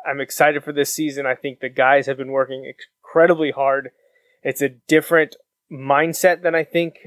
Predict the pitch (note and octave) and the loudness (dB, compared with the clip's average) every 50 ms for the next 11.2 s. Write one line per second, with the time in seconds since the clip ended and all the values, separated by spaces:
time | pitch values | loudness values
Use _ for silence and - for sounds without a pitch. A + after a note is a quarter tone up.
0 | D#3 - D#3+ D3+ D3 D3+ D#3 D#3 - - - F3 F3 E3+ E3+ E3+ E3 D#3+ E3 - | -20 -14 -4 0 2 2 2 0 -2 -10 -10 -6 -4 -2 -2 -2 -4 -6 -14 -20
1 | _ _ _ _ - C#3 B2+ _ _ _ D3 D3 C#3+ C3 _ _ _ _ _ _ | _ _ _ _ -10 -10 -10 _ _ _ -12 -12 -12 -12 _ _ _ _ _ _
2 | _ _ _ _ - C#3+ - - E3+ D3+ D#3 D3 C#3 D3+ D#3 E3 E3+ F3 F3 E3+ | _ _ _ _ -18 -18 -12 -10 -6 -2 -2 0 0 2 4 4 4 6 6 6
3 | E3+ E3+ E3 E3 D#3 C#3+ - - - D3+ D3 C#3+ - C#3+ C3 B2+ - C#3+ C#3 C#3 | 4 6 4 4 2 0 -4 -2 2 2 2 2 2 -2 -6 -4 2 4 4 4
4 | C3+ B2+ - C#3 C3 C3 A#2+ A#2 _ _ _ _ _ _ - D3+ C#3+ C#3+ D3+ D3 | 4 2 -2 -6 -10 -10 -14 -20 _ _ _ _ _ _ 0 2 2 4 2 0
5 | C#3+ - D3+ D3 C#3+ C#3 C#3 C#3 C3+ C3 G#2+ _ _ _ D3 C3 C#3+ C#3 C3 C3 | -2 -2 0 0 0 0 -2 -6 -14 -20 -20 _ _ _ -10 -4 -2 0 0 0
6 | C3+ C3 - D3 C3 C#3 C#3+ C#3 - - - - C#3 C3 C3 C3 B2+ B2+ B2+ B2 | 0 -2 -4 -8 -6 -6 -8 -8 -8 -10 -6 -4 -4 -4 -4 -6 -10 -12 -12 -12
7 | - - - - D3 C#3+ C#3+ C#3+ C#3 C3+ - - D#3 C#3+ C#3 C3+ - C#3+ C#3+ D3 | -12 -14 -10 -4 0 0 0 0 -2 -6 -6 0 0 0 0 0 -2 -6 -6 -6
8 | C#3+ C#3 D#3 D3 C#3+ D3 C#3 - D3+ D3+ D3 D3 C#3+ C3 - C#3 C3 - _ _ | -4 2 2 2 2 2 -4 -6 -6 -6 -4 -6 -6 0 2 2 0 0 _ _
9 | _ _ _ _ _ - F3+ F#3 F#3 - - - G3+ G3 F#3 E3+ D3+ - - - | _ _ _ _ _ -4 -4 -4 -2 -2 -2 0 0 2 2 2 0 0 0 0
10 | D3+ D3 D3 C#3+ C#3 - - - D#3 C3+ B2+ - - C#3+ C3+ B2+ - _ _ - | 2 4 4 2 2 0 -4 -8 -8 -8 -8 -2 0 0 0 0 -2 _ _ -6
11 | D3 C#3+ C3 B2+ | -6 -6 -6 -8